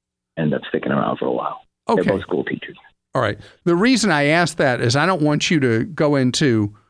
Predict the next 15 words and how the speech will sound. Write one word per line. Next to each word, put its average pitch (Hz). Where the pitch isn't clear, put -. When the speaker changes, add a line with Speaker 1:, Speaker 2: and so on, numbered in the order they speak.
Speaker 2:
what 139
is 123
a 113
heavy 190
financial 143
commitment 101
for 110
you 127
to 117
Speaker 1:
Mm-hmm. -
Speaker 2:
get 143
a 139
mortgage, 127
own 160
this 135